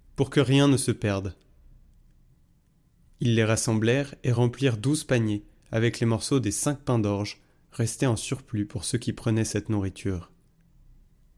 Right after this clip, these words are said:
À la vue du signe que Jésus avait accompli, les gens disaient, «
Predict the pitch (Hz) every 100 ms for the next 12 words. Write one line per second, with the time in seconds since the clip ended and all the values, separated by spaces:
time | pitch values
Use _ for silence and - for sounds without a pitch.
0 | _ _ _ _ _ _ _ - 127 113
1 | 110 147 131 117 123 120 107 - 123 101
2 | 113 117 131 104 110 110 - 98 - 117
3 | - - - - - - - 120 123 123
4 | 113 104 104 92